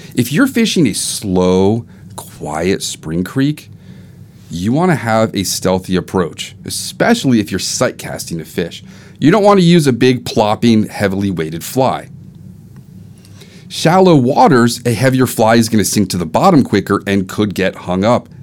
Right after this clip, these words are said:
just as quickly. Now, if you're a backpacker, and this only relates to the one person who used to come into the old Orvis Tyson's Corner store when it was near Clyde's and next to the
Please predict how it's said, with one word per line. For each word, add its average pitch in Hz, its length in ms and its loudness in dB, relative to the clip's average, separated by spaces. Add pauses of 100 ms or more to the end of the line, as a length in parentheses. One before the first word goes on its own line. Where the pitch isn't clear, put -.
(160)
just 85 280 -4
as 82 120 -10
quickly. 82 480 -6 (560)
Now, 175 160 4
if 175 100 0
you're 175 140 4
a 160 80 4
backpacker, 139 720 2
and 95 220 2
this 165 240 2 (160)
only 160 340 6
relates 135 480 4
to - 140 0
the 107 100 2
one 107 260 2
person 185 380 2
who 117 80 2
used 123 120 0
to 120 60 -6
come 131 220 2
into 127 80 4
the 117 220 2
old 156 280 6
Orvis 90 500 2 (840)
Tyson's 123 400 0
Corner 110 340 2
store 98 360 2
when 101 160 2
it 104 100 0
was 98 340 0
near 107 220 4
Clyde's 101 640 0
and 98 200 0
next 98 320 -2
to 98 420 0
the 87 380 -2